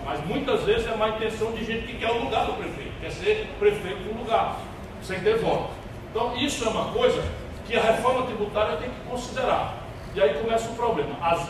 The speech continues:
duas reformas, essa primeira, o que é que ela faz?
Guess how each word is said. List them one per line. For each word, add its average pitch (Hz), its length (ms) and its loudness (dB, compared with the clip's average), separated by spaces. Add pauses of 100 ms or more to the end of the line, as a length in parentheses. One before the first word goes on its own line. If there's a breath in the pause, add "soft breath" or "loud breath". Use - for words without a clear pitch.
(100)
duas 208 380 2
reformas, 160 720 -4
essa 180 220 -2
primeira, 147 500 0
o - 580 -8
que 214 60 2
é 214 40 2
que 220 80 -2
ela 220 240 4
faz? - 300 2